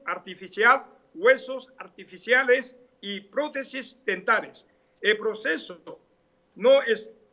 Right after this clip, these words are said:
no solo es rápido, sino que permite un grado de persona-,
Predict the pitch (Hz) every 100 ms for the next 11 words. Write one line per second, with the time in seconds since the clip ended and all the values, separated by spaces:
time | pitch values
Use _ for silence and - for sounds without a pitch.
0 | _ 208 277 - 285 269 226 - 247 277
1 | 180 - - _ _ - 190 196 190 190
2 | 185 185 196 277 262 254 240 247 262 262
3 | 254 233 208 220 190 196 185 185